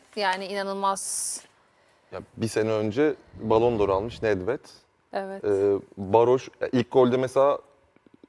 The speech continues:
Speaker 2: stoperleri tüketiyor. İkinci gol, ikinci golde, kendi attığı, e, golde
Speaker 1: Rosickiler.
Speaker 2: müthiş bir vuruş var. Rosicki var. Ee, Heinz var bu takımda. Gabriel Heinze, sonra Galatasaray'a gelen.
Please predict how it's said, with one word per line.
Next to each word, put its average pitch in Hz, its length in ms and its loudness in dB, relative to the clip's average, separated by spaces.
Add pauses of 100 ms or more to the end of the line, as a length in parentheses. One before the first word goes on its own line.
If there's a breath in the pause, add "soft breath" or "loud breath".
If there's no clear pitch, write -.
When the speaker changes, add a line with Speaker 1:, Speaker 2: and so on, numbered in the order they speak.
Speaker 2:
stoperleri 123 680 4 (540)
tüketiyor. 127 520 2
İkinci 117 300 -2
gol, 123 200 6 (160)
ikinci 123 280 -4
golde, 110 280 4
kendi 113 300 2
attığı, 110 300 -2
e, 104 540 -2
golde 110 520 2
Speaker 1:
Rosickiler. 196 320 -4
Speaker 2:
müthiş 208 220 -2
bir 196 40 6 (140)
vuruş 101 220 -6
var. 120 220 0
Rosicki 107 480 -6
var. 120 260 -2 (440 soft breath)
Ee, - 40 -8 (200)
Heinz 123 380 0
var 104 200 0
bu 98 60 -8
takımda. 92 600 -8
Gabriel 101 480 0
Heinze, 98 500 -4 (300)
sonra 101 260 -4
Galatasaray'a 95 500 0
gelen. 92 280 -6